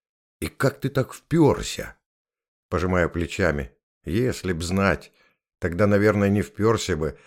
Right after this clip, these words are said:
но тут же вся фишка в том, что ни хера не просечёшь,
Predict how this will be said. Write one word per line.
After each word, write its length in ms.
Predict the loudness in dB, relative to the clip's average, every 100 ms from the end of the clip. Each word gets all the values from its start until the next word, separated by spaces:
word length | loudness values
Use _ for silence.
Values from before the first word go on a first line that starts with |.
| -20 -4
но 160 | -2
тут 220 | 0 0
же 100 | 0
вся 220 | -2 0 0
фишка 380 | 0 -4 -4
в 80 | -6
том, 280 | 2 2 2 -6 _ _
что 240 | -4 0
ни 180 | 2 2
хера 400 | 0 0 4 4
не 120 | 2
просечёшь, 720 | 0 -2 -2 -4 -2 -2 -4